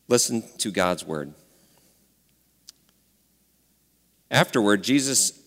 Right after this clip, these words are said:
appeared again to his disciples by the Sea of Tiberias. It happened this way. Simon Peter, Thomas called Didymus, Nathanael from Cana in Galilee, the sons of Zebedee, and two other disciples were together.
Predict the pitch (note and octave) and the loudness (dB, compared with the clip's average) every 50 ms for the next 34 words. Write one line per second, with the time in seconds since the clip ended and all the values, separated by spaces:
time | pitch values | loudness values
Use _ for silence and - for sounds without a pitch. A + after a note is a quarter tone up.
0 | _ - A2 - - - D#3 C#3 A#2 G#2 G2 F#2 F2 A#2+ B2 A2+ G2+ F#2 F2+ - | _ -14 -12 -8 -2 0 2 2 4 2 0 0 0 0 2 2 0 -2 -4 -4
1 | - A2+ G#2+ G2 F#2 - F#2+ - - A2 G#2+ G2+ - F2 E2 D#2 D2 - - G#2 | -2 -2 -2 -2 -2 -2 -2 0 2 2 0 0 0 -4 -6 -6 -4 0 2 4
2 | G2 F#2 G2+ G2 - - C3 A#2+ A2+ G2 - - - - A2 F#2+ F2 G#2+ G#2 G2+ | 4 4 2 0 0 0 2 2 2 0 0 -2 -4 -2 -2 -2 0 -2 -2 -2
3 | F#2 E2+ D#2 D#2 - - - - - _ _ _ _ _ - G#2+ A#2+ C#3 F#3 G#3+ | -2 -2 -4 -6 -6 -8 -8 -10 -12 _ _ _ _ _ -8 -6 -2 0 0 2
4 | G#3 - C3 A#2 A2 C3 D3 - - G2 F2 D#2 D2 C#2+ C#2+ - - _ _ _ | 2 0 0 2 2 2 0 0 -2 -4 -4 -4 -4 -8 -12 -18 -20 _ _ _
5 | _ _ _ _ _ _ _ _ _ - - - - F#2 F#2+ A#2 D3 D#3+ - - | _ _ _ _ _ _ _ _ _ -12 -6 -2 0 0 2 2 0 -2 0 0
6 | G#2 G#2 G#2 B2 C3 - - - - F#2 G2+ A#2 A#2+ - - - G2 G2+ G2+ F2+ | 0 2 2 0 -2 -4 -4 -4 -2 -2 -2 -2 -4 -6 -4 -2 -2 0 0 0
7 | G2 F2+ F2 F2 F2+ G#2 - - - - _ _ _ - F#2 - - G#2 G#2+ A2 | -2 -2 -2 -4 -6 -6 -6 -8 -10 -12 _ _ _ -14 -12 -8 -4 -4 -2 -2
8 | A#2 A#2+ B2 A#2+ - - - _ _ _ - - G2+ F#2 - - G#2 G2 G2+ G#2+ | -2 -4 -6 -8 -10 -16 -20 _ _ _ -8 -6 -6 -6 -6 -4 -4 -2 0 0
9 | A#2 A2+ - G2+ F#2+ E2+ F2+ F2+ F#2 G2 G2 F2 D#2+ D#2 D2+ D#2 D#2+ F2+ - _ | -2 -2 -4 -6 -6 -4 -2 -2 0 0 -2 -4 -6 -8 -10 -10 -12 -16 -20 _
10 | _ _ _ _ _ _ _ _ _ - G2 - - C#3 C3+ C#3+ C#3 C3 B2 G2+ | _ _ _ _ _ _ _ _ _ -6 -4 -2 2 4 4 2 2 0 -2 -2
11 | F#2 A#2 A#2 A2 B2 C3 C#3 C#3 C3+ - A2 G#2+ G2+ - - D#3+ D#3+ D#3+ E3 E3 | 2 4 4 4 4 2 2 0 0 0 -2 -4 -4 -4 0 4 4 6 6 4
12 | D3+ A#2 G#2 G2 - - G#2 G2+ - G#2 G2 - A2 A2 G#2 G2 A2+ A#2+ A#2 F#2+ | 4 2 2 0 0 0 0 0 -2 -4 -6 -4 -2 -2 -2 0 0 -2 -2 -2
13 | D#2 D2+ - | -6 -10 -14